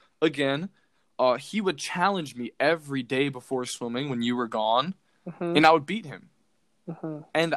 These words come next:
Speaker 1: I, I think I won, like, fifteen or sixteen games in a row before he beat me. And he only beat me because I hit the cue ball in my, on my last shot.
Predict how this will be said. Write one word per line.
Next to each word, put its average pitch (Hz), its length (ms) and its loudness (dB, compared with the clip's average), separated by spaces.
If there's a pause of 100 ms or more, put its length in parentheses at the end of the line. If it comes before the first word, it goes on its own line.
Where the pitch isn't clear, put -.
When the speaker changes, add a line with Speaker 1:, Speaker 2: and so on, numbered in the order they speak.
Speaker 1:
I, 160 300 6
I 143 100 0
think 185 300 -10
I 147 140 0
won, 127 640 -8
like, 120 200 -8
fifteen 147 580 -6
or 139 60 -4
sixteen 143 580 -6
games 123 360 -2
in 127 80 -2
a 120 40 0
row 113 320 2
before 131 380 -2
he 143 200 0
beat 123 340 0
me. 180 260 2 (640)
And 170 120 10
he 185 120 6
only 180 320 6
beat 147 240 2
me 143 120 0
because 135 260 -2
I 131 80 4
hit 165 180 -6
the 156 60 -4
cue 151 280 -2
ball 120 280 0
in 120 100 -6
my, 113 200 -4
on 113 240 -2
my 110 100 -8
last 113 300 -2
shot. 107 420 2